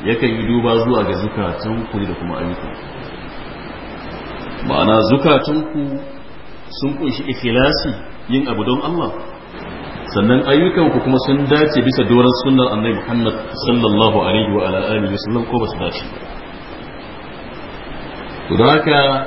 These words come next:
yin aiki domin Allah abu ne wanda yake wajibi. A sakamakon kowane aiki yakan gudana karkashin niyya ta shi mutum. Eh, in ka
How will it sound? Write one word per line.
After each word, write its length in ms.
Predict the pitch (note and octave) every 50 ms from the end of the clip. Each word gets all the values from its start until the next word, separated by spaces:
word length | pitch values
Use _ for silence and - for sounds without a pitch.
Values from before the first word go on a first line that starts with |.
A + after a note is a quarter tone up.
| - - - - -
yin 360 | F#2 G2 B2 D#3 D#3+ D#3 D#3
aiki 460 | C#3+ C#3+ C#3+ C#3+ C#3 - - C3 A#2 G#2
domin 360 | A#2 A#2+ A2+ A2 B2+ C3+ C#3 C#3
Allah 320 | C#3 C#3+ C#3 C3+ B2+ B2+ B2+ B2 B2 - - - - - - - - - - - - - - -
abu 200 | - G2 G2 G#2+
ne 80 | A#2 B2+
wanda 240 | C3+ C3+ B2+ A2+
yake 220 | A2+ A2 - - G#2+
wajibi. 440 | G2 G2+ G#2+ G#2 G#2 F2 F2 - -
A 100 | - G2
sakamakon 560 | - - G#2+ G2+ - G#2+ A#2 C3 C3+ D3 C#3 B2+
kowane 380 | - - D#3+ D#3+ D3 C3 B2+
aiki 260 | A#2+ C#3 D3+ C3+ C3 C3
yakan 240 | C3 B2+ D3 C3 A#2
gudana 500 | F#2+ G#2 G#2 G2+ A2+ A#2 A#2+ A#2+ A2+ G2+ F#2+ - - -
karkashin 500 | G2+ G2 G2 - A#2+ A#2 - C3+ C3+ D3 - - - - - - - - - - - - - - - - - - - - - - - - - - - - - - - - - -
niyya 440 | G#2 G#2+ A#2+ A#2 A2+ G#2+ G2+ E2+ - - - - - - - -
ta 120 | - A#2
shi 160 | G#2 - A#2 G#2+
mutum. 280 | F2+ - - - - - - - - - - - - - - - - - - - - - - - - - - -
Eh, 240 | G2+ F2+ F2 E2 -
in 120 | A2 C3 C#3+ C#3
ka 180 | - D#3+ D#3